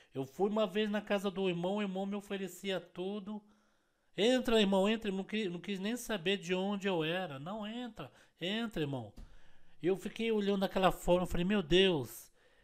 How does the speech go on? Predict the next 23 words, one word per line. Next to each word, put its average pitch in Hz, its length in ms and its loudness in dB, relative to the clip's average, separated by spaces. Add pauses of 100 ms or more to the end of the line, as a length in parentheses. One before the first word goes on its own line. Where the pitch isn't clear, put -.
(180)
o 151 140 -2
irmão 185 540 2
não, 180 260 -2 (360)
não 165 100 -4 (160)
procurou 185 360 4
saber, 180 440 0
não 175 100 -4
perguntou 175 640 0
nada. 160 540 0 (200)
E 165 120 -4
se - 140 -4
eu 190 100 4
sou 185 300 -2
um 185 40 -4
impostor? 175 840 -4 (300)
E 147 100 -6
se - 160 -6
eu 180 80 4
quero 180 300 4
dar 170 120 4
o 165 120 6
golpe?", 143 640 -4 (600)
né? 151 400 0